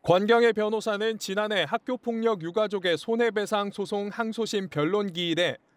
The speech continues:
세 번 출석하지 않았습니다. 민사소송법에 따라 소송은 자동으로 취하됐고 원고인 피해자 측 유족의 패소가 확정됐습니다.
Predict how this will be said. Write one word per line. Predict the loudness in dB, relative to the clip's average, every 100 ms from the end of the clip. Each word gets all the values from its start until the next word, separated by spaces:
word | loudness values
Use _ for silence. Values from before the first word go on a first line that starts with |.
| _
세 | 0 2
번 | 2 0
출석하지 | -2 -2 -2 0 0 0
않았습니다. | 0 0 -4 -4 0 0 -2 _ _ _ _ _ _ _ _ _ _ _ _ _
민사소송법에 | -2 0 2 0 0 -2 0 0 0
따라 | 0 2 2 0
소송은 | -2 -4 -2 -2 -2
자동으로 | -2 -2 -2 -2 -2 -4
취하됐고 | -4 0 2 0 -2 0 -2 -2 _ _ _ _ 0
원고인 | 0 2 2 2 -2
피해자 | 0 2 2 0
측 | 0 -4 -2
유족의 | -4 -4 0 0 0
패소가 | 0 0 0 0 2
확정됐습니다. | 0 -4 -2 0 -2 -2 -4 0 0